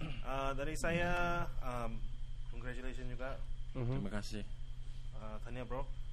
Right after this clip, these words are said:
Speaker 1: Ah, dan ada komen sini, last.
Speaker 2: Hmm.
Speaker 1: Ah, daripada Gino James.
Speaker 2: Ah, Gino James.
Speaker 1: Hmm.
Speaker 2: Ah,
Speaker 1: "Hello,
Speaker 2: footballer.
Speaker 1: admin. Hello, admin. Stay
Speaker 2: Mhm.
Speaker 1: safe, stay home."
Speaker 2: Hai, Gino.
Speaker 3: Thank
Speaker 2: Macam
Speaker 3: you.
Speaker 2: mana bola? Okey. Tunggu, ah.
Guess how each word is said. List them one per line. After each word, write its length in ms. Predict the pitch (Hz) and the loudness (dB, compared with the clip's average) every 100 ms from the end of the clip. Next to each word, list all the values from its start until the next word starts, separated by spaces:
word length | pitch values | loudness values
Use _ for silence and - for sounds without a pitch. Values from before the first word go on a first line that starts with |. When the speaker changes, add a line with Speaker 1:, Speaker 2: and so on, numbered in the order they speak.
| - - | -4 -4
Speaker 1:
Ah, 720 | 113 123 123 123 123 123 123 113 | -2 2 2 2 2 2 2 2
dan 300 | 131 143 143 143 143 139 - | 2 2 4 4 2 0 0
ada 220 | - 233 | 4 4
komen 260 | 269 262 233 | 6 6 6
sini, 180 | 202 151 - - | 6 4 4 2
last. 340 | 156 143 - - | 4 4 4 2
Speaker 2:
Hmm. 280 | 233 175 117 - | 4 2 4 4
Speaker 1:
Ah, 320 | - 143 120 - | 4 4 4 4
daripada 480 | - 143 156 165 156 117 | 2 2 2 2 4 4
Gino 480 | 147 247 254 240 190 | 4 6 8 6 6
James. 400 | 190 160 107 - - - - - - - - | 4 4 4 4 2 0 -2 -2 -2 -2 2
Speaker 2:
Ah, 160 | 214 | 4
Gino 180 | 165 196 | 6 6
James. 300 | 165 226 139 - | 6 6 6 6
Speaker 1:
Hmm. 120 | 175 | 8
Speaker 2:
Ah, 400 | 208 226 165 104 - - | 8 10 8 6 4 6
Speaker 1:
"Hello, 300 | 170 220 233 | 8 10 10
Speaker 2:
footballer. 320 | 226 214 151 | 12 12 10
Speaker 1:
admin. 140 | 220 151 - - - - - - | 8 6 4 2 2 0 -2 0
Hello, 220 | 143 185 | 2 4
admin. 520 | 202 202 220 202 151 - | 4 6 6 8 6 4
Stay 320 | 151 143 180 | 4 4 4
Speaker 2:
Mhm. 60 | |
Speaker 1:
safe, 300 | - 196 185 - - | 4 4 4 4 2
stay 320 | - - 143 143 | 2 0 0 0
home." 280 | 156 143 120 - - - | 0 0 0 0 -2 2
Speaker 2:
Hai, 180 | 202 208 | 4 6
Gino. 380 | 202 208 220 214 - - | 6 6 6 4 2 2
Speaker 3:
Thank 80 | 220 | 2
Speaker 2:
Macam 140 | 208 | 4
Speaker 3:
you. 60 | 214 | 6
Speaker 2:
mana 100 | 220 | 6
bola? 260 | 196 214 180 175 | 8 8 8 8
Okey. 260 | 208 208 208 - - - - | 8 8 6 4 4 2 2
Tunggu, 200 | 175 185 | 4 6
ah. 160 | 202 | 6